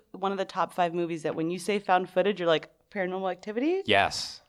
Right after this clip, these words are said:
Speaker 1: People just i-, immediately think of this movie because it, it, it is found footage to a T. <laughs>
Speaker 2: Mm-hmm.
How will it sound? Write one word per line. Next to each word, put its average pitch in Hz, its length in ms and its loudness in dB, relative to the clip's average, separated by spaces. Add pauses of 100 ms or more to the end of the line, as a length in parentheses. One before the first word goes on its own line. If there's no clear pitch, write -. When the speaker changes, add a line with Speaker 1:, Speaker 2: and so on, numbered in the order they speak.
Speaker 1:
People 220 240 -6
just 185 140 -12
i-, - 180 -8
immediately 180 520 0
think 151 400 -2
of 139 340 -2 (400)
this 147 220 2
movie 131 440 -4 (360)
because 131 560 -8
it, 151 180 -4 (320)
it, 143 280 -2
it 170 240 0
is 196 320 0 (340)
found 175 280 0
footage 175 420 -2
to 160 160 -2
a 135 40 -2
T. - 560 -10
<laughs> - 40 4
Speaker 2:
Mm-hmm. 170 1300 4